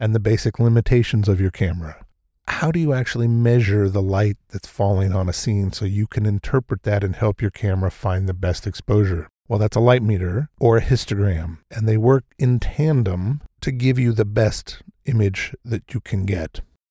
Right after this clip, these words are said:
As a side note, you don't have to have a light meter. There's a thing called basic daylight exposure,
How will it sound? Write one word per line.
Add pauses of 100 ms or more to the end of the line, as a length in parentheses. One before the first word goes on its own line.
(140)
As
a
side
note,
you
don't
have
to
have
a
light
meter.
There's
a
thing
called
basic
daylight
exposure,